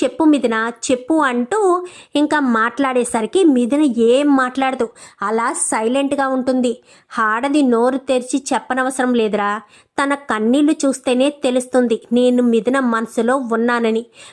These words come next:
మిథున నా కోసమే బ్రతుకుతుందని అని చెప్పాను. కానీ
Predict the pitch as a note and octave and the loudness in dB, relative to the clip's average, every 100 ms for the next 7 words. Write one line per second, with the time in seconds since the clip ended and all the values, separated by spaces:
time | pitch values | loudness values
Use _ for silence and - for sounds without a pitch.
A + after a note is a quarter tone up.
0 | _ D4 D#4+ F4 F4+ C#4 G#3+ A3 B3 C#4 | _ 2 4 4 4 2 0 -2 -4 -4
1 | B3+ A#3+ A3+ C4+ C4+ B3 B3 D4+ E4 D4+ | -2 -2 0 0 0 -2 -2 -2 0 0
2 | C4 B3 B3 B3 B3+ B3 A#3 A3 A3 A3+ | 2 2 2 0 0 -2 -4 -4 -2 0
3 | A3+ | -2